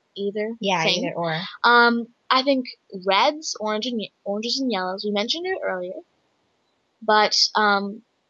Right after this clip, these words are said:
Speaker 1: I mean, I don't really wear orange and yellow that much. So red, I'm gonna be wearing a lot. Lots and lots and lots of red.
Speaker 2: My toenails and my fingernails are, um, red.
Speaker 1: Yeah.
Speaker 2: Except one of my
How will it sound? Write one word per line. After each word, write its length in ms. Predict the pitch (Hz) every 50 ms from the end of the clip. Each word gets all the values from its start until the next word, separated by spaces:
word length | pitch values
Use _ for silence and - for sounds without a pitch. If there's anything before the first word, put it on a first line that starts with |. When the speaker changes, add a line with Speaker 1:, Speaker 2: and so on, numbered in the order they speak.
| _ -
Speaker 1:
I 40 | 214
mean, 120 | 226 233 -
I 60 | 226
don't 100 | 254 262
really 200 | 294 269 240 226
wear 260 | 214 202 202 208 175
orange 260 | 170 196 196 202 202
and 60 | 208 208
yellow 180 | 180 180 180
that 100 | 185 180
much. 260 | - 180 185 - - -
So 440 | - - - 214 202 202 196 190 - -
red, 420 | 190 196 196 202 196 202 196 202
I'm 160 | 202 202 202 202
gonna 160 | 196 190 190
be 140 | 190 180 151
wearing 240 | 143 160 165 -
a 40 | -
lot. 440 | - - _ _ _ _ _ - - - - _ _ _ _
Lots 560 | - 196 196 - - - - - - - - - -
and 160 | 220 226 226
lots 500 | 214 190 175 - _ _ - - - - -
and 120 | 202 208
lots 360 | 202 180 - - _ - -
of 100 | 247 233 233
red. 180 | 277 233 190 - - - _ -
Speaker 2:
My 280 | 233 233 233 226 226 226 - - 220
toenails 800 | 240 226 226 240 233 214 190 170 175 175 185 - - - - _ _ _ _ _ -
and 180 | 196 196 196
my 100 | 202 190
fingernails 680 | 190 - 208 202 208 196 185 170 175 175 175 180 - - -
are, 360 | 170 175 175 175 170 175 170
um, 220 | 165 165 175 185 185 _ _ _ _ _ _ _ _ - - _ _ _ -
red. 200 | 190 196 190 190 _ _ _ _ _ _ _ _ _ - - _ - - - - -
Speaker 1:
Yeah. 180 | - 226 370 359
Speaker 2:
Except 260 | 285 247 233 - 202 196
one 320 | 208 208 208 220 233 247
of 200 | 240 - - 196
my 120 | 196 190